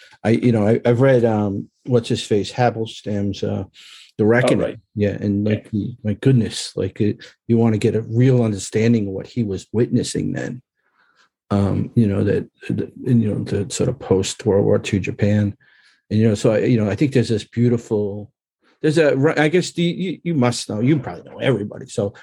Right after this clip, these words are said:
Speaker 1: Ron Moen.
Speaker 2: Oh,
Speaker 1: Like,
Speaker 2: yeah,
Speaker 1: he,
Speaker 2: definitely.
Speaker 1: yeah,
Speaker 2: Yeah,
Speaker 1: yeah,
Speaker 2: he's
Speaker 1: he
Speaker 2: great.
Speaker 1: has a whole nice sort of thread of, like,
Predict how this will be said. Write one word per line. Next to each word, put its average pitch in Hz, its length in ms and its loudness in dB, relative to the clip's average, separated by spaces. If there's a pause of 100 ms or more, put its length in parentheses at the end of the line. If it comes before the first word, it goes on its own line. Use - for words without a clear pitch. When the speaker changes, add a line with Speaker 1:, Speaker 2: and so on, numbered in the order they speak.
Speaker 1:
Ron 120 260 4
Moen. 117 440 2 (580)
Speaker 2:
Oh, 180 60 4
Speaker 1:
Like, 175 80 2
Speaker 2:
yeah, 156 140 2
Speaker 1:
he, 127 40 0
Speaker 2:
definitely. 135 280 -2
Speaker 1:
yeah, 127 60 4
Speaker 2:
Yeah, 127 80 -2 (140)
Speaker 1:
yeah, - 120 -14
Speaker 2:
he's 120 180 2
Speaker 1:
he 110 60 -4
Speaker 2:
great. 151 160 4
Speaker 1:
has 120 240 2
a 113 40 0
whole 117 300 2
nice 110 320 -4
sort 110 260 -2
of - 200 -10
thread 107 340 2
of, 104 300 -2 (560)
like, 110 360 0